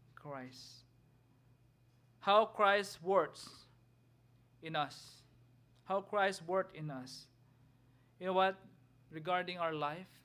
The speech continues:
remember the preaching of, uh, Pastor Isagani Antonio regarding salvation, di ba?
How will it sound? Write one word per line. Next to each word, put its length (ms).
remember 320
the 80
preaching 440
of, 240
uh, 240
Pastor 240
Isagani 480
Antonio 460
regarding 340
salvation, 640
di 100
ba? 140